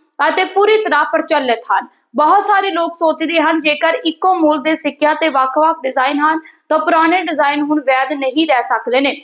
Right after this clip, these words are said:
ਬੈਂਕਾਂ ਦੇ ਅਨੁਸਾਰ ਇੱਕੋ ਮੁੱਲ ਦੇ ਸਿੱਕਿਆਂ ਤੇ ਕਈ ਡਿਜ਼ਾਈਨ ਹੋਣਾ ਆਮ ਗੱਲ ਹੈ ਅਤੇ ਇਹ ਸਾਰੇ ਡਿਜ਼ਾਈਨ ਵੈਧ ਰਹਿੰਦੇ ਨੇ।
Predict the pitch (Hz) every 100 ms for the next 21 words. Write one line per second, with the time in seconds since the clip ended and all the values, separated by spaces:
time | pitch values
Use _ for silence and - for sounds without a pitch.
0 | _ _ _ - 294 320 381 381 403 392
1 | - 311 320 453 302 381 370 330 285 320
2 | 320 294 - 311 320 311 302 302 302 294
3 | 277 294 320 - _ _ 277 302 339 -
4 | 311 285 247 214 214 - _ - - 294
5 | 370 - 370 359 370 392 427 330 277 285
6 | 294 262 247 285 302 330 311 311 320 320